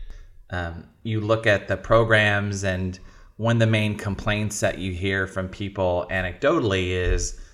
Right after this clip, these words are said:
for example, on Craigslist is kind of the most common thing. People are listing their housing units for rent,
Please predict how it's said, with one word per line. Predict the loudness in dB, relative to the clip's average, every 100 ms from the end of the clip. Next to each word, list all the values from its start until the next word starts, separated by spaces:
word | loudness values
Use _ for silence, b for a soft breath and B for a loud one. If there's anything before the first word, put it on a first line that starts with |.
| b
for | -6 -4
example, | 0 0 0
on | -4 2
Craigslist | 4 4 2 -4 -2 -4 -6 -6
is | -8
kind | -4 -2
of | -2
the |
most | -2 -4 -4
common | -2 -2 -4 -4
thing. | -4 -4 -6 -8 B B B -14
People | -8 -4 0
are | 2 2
listing | 0 -2 -4 -4
their | -4
housing | 0 2 2 2 -4
units | -4 -6
for | -4 0
rent, | 4 4 4 0 -8